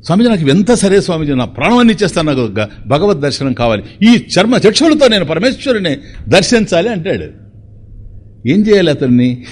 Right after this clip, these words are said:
<laughs> నీకు దర్శనం కాదని చెప్పాలి. ఇది వాస్తవం, చెప్పాలంటే సత్యం అదే. ఒకవేళ అయితే కావచ్చు, అలా గనక నీకు భగవంతుడే కనిపించి దర్శనం అయితే ఎంతోమందికి అయింది కదా. వాళ్ళు ఒక స్థాయిలో ఉన్నారని అర్థం చేసుకోవచ్చు, అంతేగాని అదే పూర్ణ జ్ఞానం కాదు.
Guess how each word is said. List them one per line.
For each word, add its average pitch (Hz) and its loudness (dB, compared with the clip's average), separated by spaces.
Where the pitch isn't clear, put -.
<laughs> - -12
నీకు 208 0
దర్శనం 190 0
కాదని 156 0
చెప్పాలి. 87 -6
ఇది 202 -6
వాస్తవం, 160 -4
చెప్పాలంటే 180 -6
సత్యం 175 -8
అదే. 113 -8
ఒకవేళ 135 0
అయితే 202 4
కావచ్చు, 202 2
అలా 165 4
గనక 196 4
నీకు 226 6
భగవంతుడే 190 2
కనిపించి 165 0
దర్శనం 123 -2
అయితే 113 -2
ఎంతోమందికి 175 -6
అయింది 180 -6
కదా. 196 -8
వాళ్ళు 185 2
ఒక 185 -2
స్థాయిలో 180 -2
ఉన్నారని 135 -2
అర్థం 107 -4
చేసుకోవచ్చు, 98 -8
అంతేగాని 143 -4
అదే 127 0
పూర్ణ 143 -2
జ్ఞానం 110 -4
కాదు. 82 -14